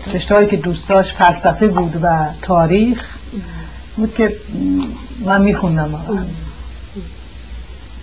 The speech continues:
منظورم اینه که یه جوری بالاخره یک مفری در اون، اه، حالا نیروهای ذهنی یه جوری جا به جا می‌شن.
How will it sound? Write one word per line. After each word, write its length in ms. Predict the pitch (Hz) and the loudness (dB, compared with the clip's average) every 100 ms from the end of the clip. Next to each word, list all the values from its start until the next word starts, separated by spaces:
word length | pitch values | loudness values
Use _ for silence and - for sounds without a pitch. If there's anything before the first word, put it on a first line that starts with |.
| - - - - - - - - - - - | -18 -16 -14 -14 -14 -16 -16 -16 -18 -18 -14
منظورم 400 | - 214 226 269 | 0 4 6 8
اینه 120 | 269 277 | 6 8
که 320 | 285 - 254 | 6 4 2
یه 220 | 220 262 | 4 6
جوری 520 | 220 277 302 262 233 | 8 8 10 8 6
بالاخره 500 | 208 208 202 214 220 | 4 4 6 6 6
یک 240 | 240 247 226 | 6 6 6
مفری 960 | 208 185 226 240 226 220 208 190 180 214 185 190 175 - - - - - - - - - - - - - - | 6 6 8 8 8 4 4 2 -2 -6 -10 -14 -14 -16 -18 -18 -18 -16 -16 -18 -18 -16 -14 -14 -16 -14 -8
در 140 | 185 240 | -4 -2
اون، 280 | 214 196 190 | 0 0 0
اه، 280 | 180 170 160 156 185 214 170 - - - - - - - - - - - - - - - - - - - - - - | 0 0 0 -4 -6 -6 -8 -14 -14 -16 -16 -16 -14 -14 -16 -16 -16 -16 -14 -14 -14 -14 -14 -14 -14 -14 -16 -16 -12
حالا 260 | 180 175 170 - - 156 - - - - - - 190 | -4 0 0 -2 -8 -10 -14 -16 -18 -18 -18 -6 2
نیروهای 440 | 190 180 190 196 | 2 4 4 4
ذهنی 320 | 180 170 185 | 4 4 6
یه 140 | 208 185 | 6 6
جوری 220 | 190 208 | 4 4
جا 200 | 196 175 | 6 6
به 120 | 165 | 4
جا 180 | 160 175 | 2 0
می‌شن. 360 | 165 - 170 | 0 -2 -4